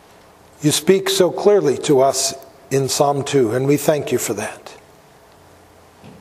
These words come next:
Because, Lord, it's our nature and our tendency to want to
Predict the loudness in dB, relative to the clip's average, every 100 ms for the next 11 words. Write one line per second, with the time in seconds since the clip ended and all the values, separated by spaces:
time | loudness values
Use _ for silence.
0 | -20 -20 -16 -2 0 2 2 4 4 2
1 | 0 2 2 0 -8 -10 -14 -4 0 2
2 | 2 0 -2 0 2 0 0 0 0 0
3 | 0 0 0 0 2 2 0 0 0 0